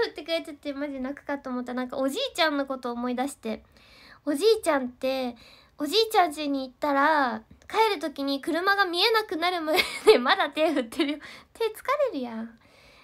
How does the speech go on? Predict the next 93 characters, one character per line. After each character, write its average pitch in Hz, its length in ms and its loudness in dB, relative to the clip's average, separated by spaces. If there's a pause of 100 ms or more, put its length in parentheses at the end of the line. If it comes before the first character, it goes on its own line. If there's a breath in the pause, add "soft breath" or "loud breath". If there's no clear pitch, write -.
(160 loud breath)
お 285 80 -6
じ 339 140 -6
い 370 80 -10
ち - 80 -8
ゃ 294 80 2
ん 254 80 -2
と 247 80 -10
か 247 160 -10
も 247 320 -2
ず 254 140 -6
っ 285 60 -6
と - 180 -2
私 370 300 0
と 415 120 -8
か 349 120 -6
が 285 100 -2
見 262 160 -2
え 381 80 -6
な 403 100 0
く 403 100 -6
な 359 140 0
る 349 80 0
ま 311 80 -2
で 294 80 0
手 294 200 -2
振 294 40 0
っ 277 60 -4
て 247 100 -10
く 247 60 -10
れ 240 80 -8
て 240 100 -12
て、 294 220 -4
私 277 300 -6
も 330 180 -4
ト 294 180 -4
ラ 294 140 0
ン 294 100 -6
ク 269 160 -8
か 240 140 -10
ら 233 60 -10
こ 226 100 -16
う - 20 -14
や 226 60 -14
っ - 20 -20
て 233 80 -14
手 262 120 -8
振 254 40 -8
っ 240 40 -10
て 226 80 -20
た 226 120 -12
ん 226 80 -12
だ 226 100 -14
け 214 120 -18
ど、 226 260 -6 (480 loud breath)
そ - 140 -8
れ 311 80 0
を 339 80 -2
す 339 160 -12
ご 320 80 -4
い 330 40 0
思 254 200 0
い 254 40 -4
出 262 80 -8
し 277 120 -16 (160)
た 220 80 -14 (120)
し、 226 440 -14 (500 soft breath)
な 262 60 -10
ん 226 80 -12
か - 140 -20
そ - 140 -20
ん-、 262 40 -18 (260)
な 269 60 -16
ん 262 40 -20
か、 - 120 -20
え、 262 120 -8
振 269 140 -8
り 277 80 -6
返 302 140 -4
っ 294 40 -10
て 285 100 -6
よ 269 80 -6
か 262 100 -10
っ 247 100 -12
た 240 120 -10
っ 240 60 -12
て 233 140 -16
思 220 140 -10
っ 220 40 -14 (120)
た。 202 140 -20 (640 soft breath)
そ 254 100 -14
う。 226 120 -20 (2000 soft breath)
め 254 100 -6
っ 247 40 -8